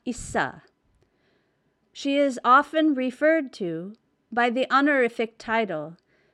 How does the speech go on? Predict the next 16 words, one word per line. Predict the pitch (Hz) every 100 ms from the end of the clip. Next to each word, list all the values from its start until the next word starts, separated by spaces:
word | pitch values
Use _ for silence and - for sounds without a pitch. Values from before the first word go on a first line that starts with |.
| _ _ _
Sayyid | - 233 269 294 240 -
Datuna, | - 226 226 254 214 160 185 _ _ _ _ _ _ _ _ -
meaning | 233 269 277 -
Our | 220 233 247 262
Lady, | 247 196 185 180 151 147 _ _ _ _ _ _ _ _ _ _ _ _ _ _ _ _ _ _ _ _ _ _ _
which | 247 233
is | 226
parallel | - 233 247 233 208 190
to | -
Sayyiduna, | 220 - 196 226 208 190 226 233 185 156 - -
our | 202 202
Lord, | 185 185 190 147 - _ _
used | - 208 196 -
for | - 175
the | -
prophets. | - 196 - - - - -